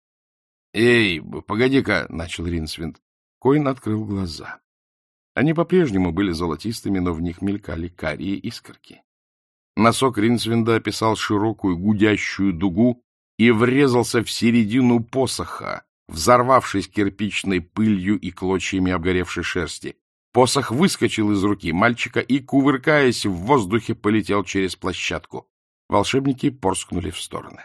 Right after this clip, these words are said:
Достигнув парапета, посох подпрыгнул и нырнул за край. Но вместо того, чтобы упасть, он выровнялся в воздухе, развернулся и понёсся обратно, волоча за собой шлейф октариновых искр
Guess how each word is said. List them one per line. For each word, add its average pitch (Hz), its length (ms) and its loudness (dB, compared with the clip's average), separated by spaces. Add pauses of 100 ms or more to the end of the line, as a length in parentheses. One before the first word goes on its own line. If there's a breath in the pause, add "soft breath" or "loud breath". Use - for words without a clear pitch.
(800)
Достигнув 101 600 0
парапета, 101 500 0
посох 104 440 -4
подпрыгнул 160 680 2
и 107 160 0
нырнул 104 440 2
за 90 180 -2
край. 85 380 -2 (280)
Но 123 140 4
вместо 113 340 2
того, 110 240 -2
чтобы 104 280 -4
упасть, 117 400 -4
он 92 120 0
выровнялся 101 600 -2
в 123 100 -8
воздухе, 131 640 -10 (300)
развернулся 123 960 -2 (200)
и 120 120 0
понёсся 117 540 0 (100)
обратно, 113 720 -2
волоча 101 360 0
за 98 120 -4
собой 101 280 2
шлейф 101 400 0
октариновых 98 720 -2
искр 120 460 -2